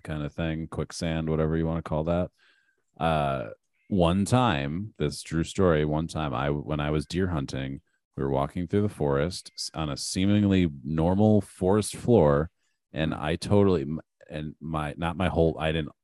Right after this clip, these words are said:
I didn't completely sink, but my left leg went straight down into this swamp fucking thing. I mean, the entire leg down into this thing. I'm like, "Oh," and, like, my dad had to help me. Like, I had to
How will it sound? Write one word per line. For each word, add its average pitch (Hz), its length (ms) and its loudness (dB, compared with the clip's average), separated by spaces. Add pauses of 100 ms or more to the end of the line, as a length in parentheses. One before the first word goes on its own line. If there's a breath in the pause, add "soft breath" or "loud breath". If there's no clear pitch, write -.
(920 loud breath)
I 95 220 2
didn't 90 260 0
completely 82 560 -2
sink, 80 420 2 (380)
but 101 220 4
my 85 300 2 (340)
left 90 460 0
leg 73 640 4 (580)
went 85 400 2
straight 87 600 0
down 98 300 2
into 90 220 0
this 78 200 0
swamp 82 580 0 (160)
fucking 120 480 2
thing. 139 440 0
I 110 60 4
mean, 101 160 4 (140)
the 104 120 2
entire 95 500 2
leg 67 360 0 (960)
down 92 300 4
into 90 180 -2
this - 240 0
thing. 101 180 2
I'm 85 100 0
like, 82 180 0 (220)
"Oh," 123 300 2
and, 95 300 0
like, 85 280 -2 (380)
my 127 200 6
dad 110 240 2
had 98 120 6
to 87 80 4
help 104 280 4
me. 101 140 0
Like, 90 180 2
I 92 60 6
had 92 100 4
to - 80 0